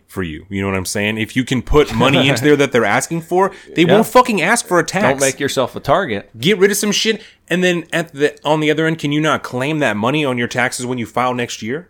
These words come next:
Speaker 2: Oh,
Speaker 1: Like,
Speaker 2: yeah.
Speaker 1: like, not, not just that, right? But I also found two thousand seventeen Amazon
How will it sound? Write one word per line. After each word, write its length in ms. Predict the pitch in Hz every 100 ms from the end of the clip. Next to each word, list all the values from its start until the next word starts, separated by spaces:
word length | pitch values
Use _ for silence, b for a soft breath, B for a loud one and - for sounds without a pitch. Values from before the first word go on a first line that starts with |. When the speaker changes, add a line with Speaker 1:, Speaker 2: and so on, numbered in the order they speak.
| _ - 160
Speaker 2:
Oh, 160 | 196
Speaker 1:
Like, 220 | 196 -
Speaker 2:
yeah. 360 | 107 92 92 95
Speaker 1:
like, 320 | 131 131 - 127
not, 340 | 147 175 160
not 220 | 185 202
just 180 | 185 170
that, 100 | 185
right? 200 | 175 165
But 120 | 139
I 40 | 143
also 240 | 147 151
found 300 | 139 143 127
two 100 | -
thousand 280 | 139 139 127
seventeen 540 | - 135 131 139 131 B B B
Amazon 380 | 143 139 139